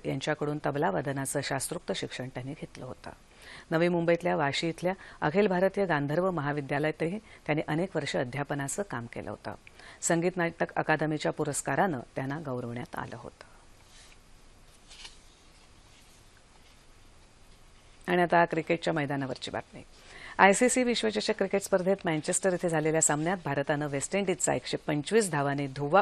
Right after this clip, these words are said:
उडवत दणदणीत विजय मिळवला. नाणेफेक जिंकून प्रथम फलंदाजी करत भारतानं वेस्ट इंडिजपुढे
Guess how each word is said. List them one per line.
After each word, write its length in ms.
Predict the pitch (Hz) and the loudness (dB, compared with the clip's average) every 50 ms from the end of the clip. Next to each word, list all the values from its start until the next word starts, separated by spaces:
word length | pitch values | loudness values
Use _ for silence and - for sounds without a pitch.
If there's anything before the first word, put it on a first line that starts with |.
| - - | 6 4
उडवत 240 | 160 135 127 131 131 - 143 143 | 0 -2 -2 -4 -6 -6 -4 -4
दणदणीत 520 | 147 147 147 147 175 180 190 202 - - | -2 -2 2 4 4 4 4 0 -4 -6
विजय 240 | 143 135 - 160 147 | -6 -2 0 0 0
मिळवला. 320 | 127 113 - 110 117 - - - - - - - - - - - - - - | 0 -4 -8 -10 -10 -12 -14 -18 -20 -20 -20 -20 -20 -18 -16 -16 -16 -6 0
नाणेफेक 400 | 185 175 180 202 214 - - 233 | 4 6 6 6 4 4 2 0
जिंकून 320 | 214 202 214 196 - 220 214 | 0 0 -2 -2 -2 -2 0
प्रथम 340 | - 190 165 - 180 185 180 | 0 0 0 0 0 -2 0
फलंदाजी 460 | - 175 175 175 175 175 170 165 175 | 0 0 0 0 2 0 0 0 0
करत 220 | - 180 170 190 | 0 2 0 0
भारतानं 520 | 170 165 147 147 156 156 - 165 160 180 180 | 0 0 -2 0 0 0 0 0 0 0 -2
वेस्ट 260 | 156 139 - - 190 | -2 -4 -4 -2 -2
इंडिजपुढे 480 | 208 208 233 - - - 156 127 127 | -2 -2 0 -2 0 -2 -2 -2 -2